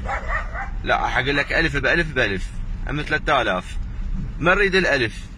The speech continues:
نريد بس عندهم خمسمية أو مية أو خمسين واحد.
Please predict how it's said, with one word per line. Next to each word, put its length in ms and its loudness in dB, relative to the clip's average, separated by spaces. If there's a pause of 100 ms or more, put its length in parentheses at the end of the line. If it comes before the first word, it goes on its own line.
(240)
نريد 260 2
بس 260 2
عندهم 300 2
خمسمية 760 0 (600)
أو 140 4
مية 460 2 (580)
أو 100 2
خمسين 500 2
واحد. 380 2